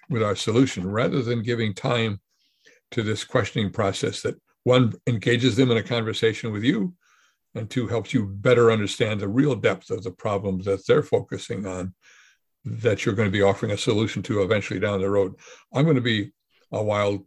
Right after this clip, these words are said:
crazy person this morning on it and suggest that seventy percent of your pitch, however long it might be, should be questions of your client to show your interest, to show your engagement in what they're talking about, and to get them to do the talking. Uh,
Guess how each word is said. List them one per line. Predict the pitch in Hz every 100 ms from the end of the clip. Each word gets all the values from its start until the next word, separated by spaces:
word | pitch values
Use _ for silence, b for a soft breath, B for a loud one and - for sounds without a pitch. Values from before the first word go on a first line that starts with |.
| _
crazy | - 113 113
person | 98 131 123
this | 113 117
morning | 104 98
on | 95 113
it | 127
and | 117 104
suggest | - 107 117 117 -
that | 117 - b b b b _
seventy | - - 127 143
percent | 131 123 139 131
of | 113
your | 104
pitch, | - 127 - - - _ _ _ _ -
however | 107 120 135 123
long | 120 127
it | 117
might | 117 113 117
be, | 131 98
should | 92 104
be | 107
questions | - 123 107 123 98 - _ _ _ _ -
of | 101
your | 104
client | 90 - 110 92 - _ _ b b -
to |
show | - 117
your | 104 98
interest, | 147 202 180 - - _ _ _ _ _
to | - 101
show | - 113
your | 107 104
engagement | 101 87 110 98 107 101
in | 98
what | 92
they're | 139
talking | - 127 113
about, | 113 120
and | 107
to | 90
get | 110 87
them | 107 131 120
to | 123
do | 113 117
the | 123 -
talking. | 113 101 - 90 107 _ _ b b b b b b b _ -
Uh, | - 101